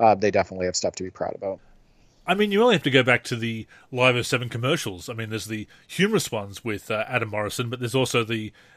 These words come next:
Speaker 2: uh, the, the behind-the-scenes video that's, uh, I believe, on our YouTube channel. A couple of people have uploaded it. I think we still have it on ours. That he's talking about growing up playing N B A Live. That's what players,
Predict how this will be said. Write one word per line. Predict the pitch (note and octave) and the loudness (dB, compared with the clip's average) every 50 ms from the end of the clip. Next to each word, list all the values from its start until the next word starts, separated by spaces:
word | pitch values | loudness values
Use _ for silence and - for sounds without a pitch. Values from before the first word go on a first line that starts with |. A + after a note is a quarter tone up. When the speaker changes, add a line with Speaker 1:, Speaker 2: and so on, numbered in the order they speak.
| _ - | _ -10
Speaker 2:
uh, | A#2 G#2+ G#2+ G#2+ | -8 -8 -6 -6
the, | G#2 A#2+ | -6 -8
the | A#2+ C#3+ C#3 A#2+ | -8 -8 -4 -2
behind-the-scenes | B2 G#2+ B2 B2 A#2 A2 - - C3+ E3 G3+ F3 | -2 0 0 -2 -2 -4 -4 -2 -2 -2 -2 -2
video | B2 A2 G#2+ G#2 G2+ G2 G2 | -4 -6 -6 -6 -6 -8 -8
that's, | G2+ G#2 - - - | -8 -10 -12 -8 -6
uh, | A#2 G#2 | -6 -6
I | A2+ A2 | -6 -4
believe, | A2+ C3+ D3+ C#3 | 0 0 0 0
on | A#2 | 0
our | G#2+ G2+ | -2 -4
YouTube | G2+ A#2+ F3 - - B2+ - | -6 -6 -6 -4 -6 -6 -6
channel. | - A#2 G#2+ A#2 A#2+ G2+ F#2 _ _ | -4 -6 -6 -6 -8 -10 -12 _ _
A | - | 0
couple | - C#3+ D3 | 0 0 0
of | A#2+ A#2+ | 0 -4
people | A#2 G2+ F#2+ | -4 -6 -4
have | F#2+ G#2+ G#2 - | -6 -6 -6 -4
uploaded | - G#2+ G#2+ A2+ C3+ D3 | -6 -6 -6 -6 -8 -10
it. | - - - | -12 -14 -18
I | G#2 | -14
think | - B2+ A2 | -12 -10 -6
we | A2+ A2+ | -6 -6
still | - - F#2 | -6 -6 -10
have | G#2+ G#2 | -10 -10
it | G#2 | -10
on | G2+ G2+ B2 | -10 -6 -4
ours. | D3+ B2+ G#2+ G#2+ - _ - - - - _ - | -4 -4 -4 -6 -8 _ -20 -20 -20 -20 _ -8
That | B2 A#2+ B2 B2 A#2 - _ _ - - _ _ _ _ - | 0 2 2 2 2 -2 _ _ -20 -20 _ _ _ _ -8
he's | D#3 D3 C3+ | -4 -4 -2
talking | - - D3+ F#3 F3 - C#3 | 4 4 4 4 4 0 -2
about | A#2+ G#2+ A#2 A2+ A2+ A#2 A#2 _ _ _ _ - | 0 2 4 4 4 2 0 _ _ _ _ 2
growing | C#3+ C#3+ D3 C#3+ D3+ | 4 4 4 4 2
up | D#3 - | 0 2
playing | - D3+ D#3+ D3+ | 0 0 0 0
N | D3+ D3+ | -2 0
B | D3+ D#3 D#3+ | 2 2 2
A | D3+ | 2
Live. | C3+ D3+ G#3+ G#3 G#2+ E2+ - _ | 2 0 0 0 -2 -4 -8 _
That's | - C#3+ D#3+ - - | -2 -2 -2 -2 -2
what | D#3+ D#3+ D#3 | -4 -4 -4
players, | - C#3+ D3 D3+ D3 C#3+ C#3 C3 B2 - | -2 -2 0 0 0 0 0 -2 -4 -8